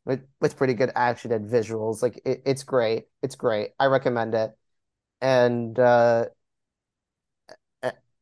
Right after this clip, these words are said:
and, uh, I gotta say, Studio Ghibli movies are kinda better than Disney for me, just because of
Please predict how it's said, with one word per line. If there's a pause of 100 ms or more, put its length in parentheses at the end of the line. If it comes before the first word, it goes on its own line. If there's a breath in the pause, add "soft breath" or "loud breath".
(180)
and,
uh, (140)
I
gotta
say, (840)
Studio
Ghibli
movies
are
kinda
better
than
Disney
for
me,
just
because
of